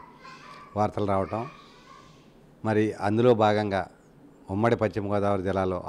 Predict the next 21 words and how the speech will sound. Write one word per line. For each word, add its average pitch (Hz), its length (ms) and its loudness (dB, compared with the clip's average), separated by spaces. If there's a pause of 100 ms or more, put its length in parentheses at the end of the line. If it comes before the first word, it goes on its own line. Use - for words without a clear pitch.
ఆరు 95 180 -2
సీట్లు 104 380 -6
జనసేన 95 500 -4
కేటాయించారని, 90 720 -6 (600)
ఆ - 20 2 (140)
ఆరు 120 180 2
సీట్లలో 107 420 -2 (260)
మా 95 60 0 (120)
ఉంగుటూరు 107 360 -2
నియోజకవర్గం 95 500 -4
కూడా 92 160 -4 (100)
జనసేన 92 360 -8 (140)
కేటాయించారని 90 680 -6
వార్తలు 90 320 -8
వచ్చినటువంటి 85 500 -12
సందర్భంలో 90 500 -8 (1000)
అవి 101 140 0 (120)
పూర్తిగా 123 440 2 (300)
అధికారిక 117 480 0 (400)
ప్రకటన 104 340 0 (140)
కాకపోయినప్పటికీ 92 720 -2